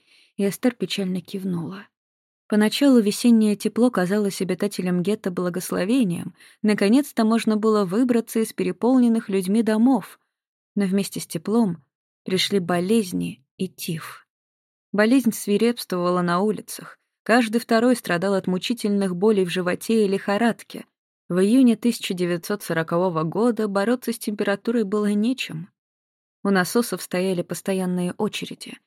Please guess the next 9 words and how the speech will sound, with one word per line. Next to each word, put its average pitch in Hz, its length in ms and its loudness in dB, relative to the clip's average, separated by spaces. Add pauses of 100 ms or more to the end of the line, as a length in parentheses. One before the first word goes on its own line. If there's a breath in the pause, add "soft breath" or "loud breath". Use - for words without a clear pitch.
(280)
Некоторые 180 400 -2
начинали 170 480 -2
рыть 170 240 0
собственные 196 680 -2
колодцы. 165 600 -8 (400)
Мучительнее 165 640 -2
всего 180 460 -6 (360)
была 180 300 0
диарея. 170 760 -6